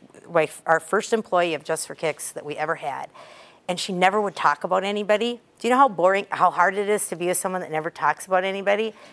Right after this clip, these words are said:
'Cause what do you feel like then? You feel like kind of a <laughs> jerk. Because, you know, if you ever say anything about anybody, she's like, "Hmm." She doesn't <laughs> respond.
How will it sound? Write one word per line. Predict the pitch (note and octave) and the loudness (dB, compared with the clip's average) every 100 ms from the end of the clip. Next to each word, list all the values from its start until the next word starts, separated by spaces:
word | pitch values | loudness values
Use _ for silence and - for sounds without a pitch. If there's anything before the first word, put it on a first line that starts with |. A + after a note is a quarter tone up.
| C4+ - - | -20 -20 0
'Cause | A#3+ A3 | 2 6
what | A#3+ C#4+ | 6 6
do | |
you | D4 D#4+ | 6 4
feel | D#4 B3 F#3+ | 6 6 6
like | D#3+ C#3+ - | 4 4 2
then? | D3+ C#3 - - | 2 0 -8 -6
You | G3+ | -6
feel | - A#3+ | 2 4
like | A#3+ F#3+ - _ _ _ | 4 2 -4 _ _ _
kind | - A3+ | -4 2
of | B3 | 2
a | D#3+ | 2
<laughs> | - | 2
jerk. | A#3 - C#4 - - - - D#4 C#4+ - | 4 4 2 2 -2 -2 -6 -14 -14 -6
Because, | C4 C4 A#3+ - | 4 4 4 -2
you | A#3 | 2
know, | A3+ | 2
if | G#3+ A#3 | 2 4
you | A#3 | 4
ever | A3 | 4
say | - F#3+ | 2 2
anything | G3 A3 | 2 2
about | G3+ G3 | 2 2
anybody, | G3+ G3+ | 0 -2
she's | G#3+ | -6
like, | G#3+ - _ _ - | -8 -10 _ _ -6
"Hmm." | E4+ A#3 - _ _ _ _ _ _ _ _ _ _ - - | -4 -6 -10 _ _ _ _ _ _ _ _ _ _ -18 -4
She | - | 0
doesn't | C#4 E4 - F4+ | 4 4 4 4
<laughs> | D#4+ | 6
respond. | D#4+ D#4+ C4 D4 D#4 C#4 E3+ | 6 4 6 6 6 4 0